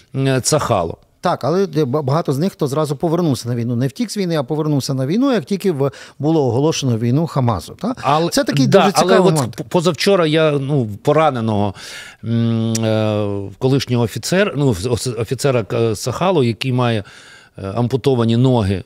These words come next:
Speaker 2: Поранено
Speaker 1: б-,
Speaker 2: на нашій війні.
Speaker 1: на нашій війні. Він лишився у нас і, е, зараз проходив В Л К, і щоб повернутися на війну.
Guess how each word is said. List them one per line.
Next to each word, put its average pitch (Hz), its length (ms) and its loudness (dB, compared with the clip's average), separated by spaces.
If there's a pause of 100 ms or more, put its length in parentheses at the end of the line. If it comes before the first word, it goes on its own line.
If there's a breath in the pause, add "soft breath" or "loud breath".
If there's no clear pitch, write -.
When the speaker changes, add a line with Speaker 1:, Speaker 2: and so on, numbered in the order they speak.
(140)
Speaker 2:
Поранено 143 420 2
Speaker 1:
б-, 143 40 2
Speaker 2:
на 139 100 2
нашій 135 300 0
війні. 113 120 -2
Speaker 1:
на 151 100 2
нашій 131 360 0
війні. 135 260 4
Він 151 160 4
лишився 139 560 2
у 110 120 2
нас 147 380 0
і, 123 360 0
е, 117 300 0 (340 loud breath)
зараз 135 320 2
проходив 113 560 -2
В 110 80 -2
Л 117 200 0
К, 160 300 0
і 120 340 -2
щоб 135 400 0
повернутися 135 800 2
на 131 160 2
війну. 151 420 2